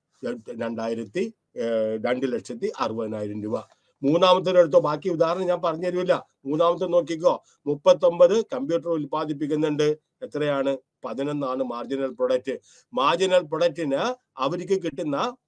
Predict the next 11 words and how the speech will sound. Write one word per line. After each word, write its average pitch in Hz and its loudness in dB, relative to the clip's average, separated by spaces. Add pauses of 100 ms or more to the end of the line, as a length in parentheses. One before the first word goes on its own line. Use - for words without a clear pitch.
പ്രൈസ് 165 -4
കൊണ്ട്, 185 -2
അതിന് 170 -4
കിട്ടുന്ന 170 -4
പ്രൈസ് 165 -4
കൊണ്ട് 160 -2
മൾട്ടിപ്ലൈ 147 -6
ചെയ്യുമ്പോൾ 139 -2 (300)
അവർക്ക് 131 -2
കൊ-, 127 -2
കിട്ടുന്നതാണ് 120 -2